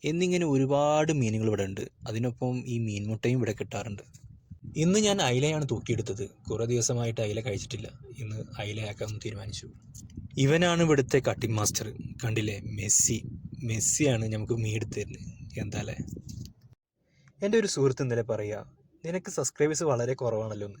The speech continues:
ഞാൻ ചിരിച്ചുകൊണ്ട് അവനോട് പറഞ്ഞു, "എൻ്റെ ചാനൽ വളരെ തുച്ഛ ആൾക്കാരെ മാത്രമേ കാണുന്നുള്ളൂ, അവർക്കൊന്നും ഇഷ്ടപ്പെടുന്നുണ്ടാവില്ല, അതുകൊണ്ടായിരിക്കും" എന്ന്.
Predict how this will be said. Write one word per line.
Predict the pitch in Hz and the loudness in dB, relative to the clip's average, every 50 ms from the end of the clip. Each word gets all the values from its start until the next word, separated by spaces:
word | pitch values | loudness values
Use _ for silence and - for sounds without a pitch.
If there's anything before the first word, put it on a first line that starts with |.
| - _ _ _ - | -20 _ _ _ -8
ഞാൻ | 185 208 | -8 -8
ചിരിച്ചുകൊണ്ട് | 196 - 160 151 - - 185 170 165 160 | -6 -6 -8 -8 -4 -4 -4 0 0 0
അവനോട് | 143 131 131 139 | 0 2 0 0
പറഞ്ഞു, | 143 131 120 113 113 107 107 _ _ _ _ _ _ _ _ _ _ _ _ _ | 0 0 -2 -4 -8 -10 -14 _ _ _ _ _ _ _ _ _ _ _ _ _
"എൻ്റെ | 123 123 135 143 | -8 -4 -4 -4
ചാനൽ | 131 - 135 120 117 117 117 120 120 113 110 _ - | -2 -2 -2 -2 -2 -2 -2 -4 -4 -6 -8 _ -12
വളരെ | 117 110 107 110 113 113 110 110 107 107 104 104 104 101 - - _ _ _ _ _ _ 131 | -10 -8 -8 -6 -6 -6 -6 -6 -6 -8 -10 -10 -12 -14 -18 -20 _ _ _ _ _ _ -12
തുച്ഛ | 131 123 - - 135 | -12 -12 -8 -6 -6
ആൾക്കാരെ | 123 113 113 117 110 | -6 -6 -6 -8 -8
മാത്രമേ | 113 110 107 - 110 104 | -8 -10 -10 -12 -14 -12
കാണുന്നുള്ളൂ, | 120 113 110 107 107 107 107 104 - _ - | -12 -12 -12 -12 -14 -14 -16 -16 -18 _ -14
അവർക്കൊന്നും | 123 117 120 - 127 123 120 120 123 123 120 | -14 -14 -12 -12 -12 -10 -10 -10 -8 -10 -10
ഇഷ്ടപ്പെടുന്നുണ്ടാവില്ല, | - _ - 117 120 113 110 117 107 104 104 104 104 101 - - | -10 _ -8 -8 -8 -8 -8 -10 -10 -8 -10 -10 -10 -12 -12 -12
അതുകൊണ്ടായിരിക്കും" | 113 110 127 123 123 120 113 104 101 - - - | -10 -8 -6 -2 -2 -2 -2 -4 -8 -16 -20 -20
എന്ന്. | - - | -20 -20